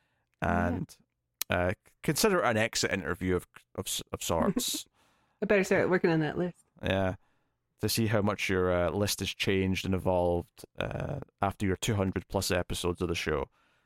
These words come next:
Speaker 2: So
Speaker 1: That's true. We have watched some good stuff I had not seen before.
Speaker 2: Yes, and some terrible stuff like this episode. So if,
Speaker 1: I don't
Speaker 2: if
Speaker 1: think this one's gonna make my list.
Speaker 2: It
Speaker 1: Yeah.
Speaker 2: better not. It better not. <laughs>
Speaker 1: Maybe honorable mentions.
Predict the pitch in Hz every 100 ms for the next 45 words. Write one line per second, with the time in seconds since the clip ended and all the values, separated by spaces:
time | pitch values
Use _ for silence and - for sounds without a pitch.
0 | _ - 92 87 185 - 180 156 156 -
1 | 180 190 180 175 170 - 175 170 - 165
2 | 151 139 147 139 135 156 139 120 131 131
3 | - _ _ _ _ _ - - _ _
4 | _ - 95 80 - - 85 87 98 -
5 | 120 101 - - 80 - 101 104 - -
6 | - - - _ _ _ _ - - 82
7 | 85 90 _ _ _ _ _ - 233 247
8 | 311 285 277 262 262 254 233 226 220 202
9 | 190 185 175 175 - _ _ - 151 131
10 | 156 120 113 104 87 - _ _ _ _
11 | _ _ _ - 113 - 143 143 104 98
12 | 87 - _ _ _ _ - 719 807 762
13 | 508 - _ _ _ 208 220 220 180 175
14 | 156 143 123 - -